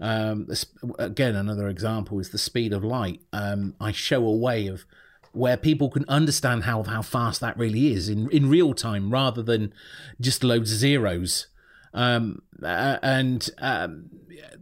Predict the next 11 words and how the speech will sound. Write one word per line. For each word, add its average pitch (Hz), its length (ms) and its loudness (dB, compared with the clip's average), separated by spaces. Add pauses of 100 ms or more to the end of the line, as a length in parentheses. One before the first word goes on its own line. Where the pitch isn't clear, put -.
the 160 140 2
size 170 480 2
of 135 80 -4
stars 143 720 2
and 117 180 0
the 113 60 -2
size 135 360 0
of 131 140 -4
planets 139 580 0
and, 110 200 0 (580)
and, 117 500 -2